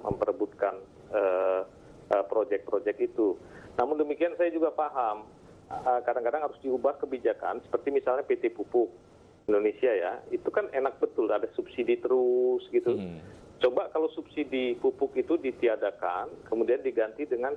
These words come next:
Speaker 1: subsidi output dari petani. Jadi kalau petani mau berhasil mencapai produksi tertentu, baru dikasih subsidi oleh pemerintah ke petaninya.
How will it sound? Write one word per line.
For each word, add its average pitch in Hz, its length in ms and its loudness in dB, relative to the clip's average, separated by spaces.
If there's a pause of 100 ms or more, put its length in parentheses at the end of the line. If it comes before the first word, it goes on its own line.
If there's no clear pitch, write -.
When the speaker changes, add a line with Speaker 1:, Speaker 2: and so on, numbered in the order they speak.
Speaker 1:
subsidi 120 560 0
output - 560 -2
dari 117 240 2
petani. 107 480 -4
Jadi 107 160 2
kalau 120 160 2
petani 107 400 -4
mau 120 160 -2
berhasil 104 400 -2
mencapai 110 480 0
produksi - 400 -2
tertentu, - 480 0
baru 127 240 0
dikasih 110 400 -4
subsidi 107 320 0
oleh 101 240 4
pemerintah 101 480 0
ke - 80 -2
petaninya. 127 640 -2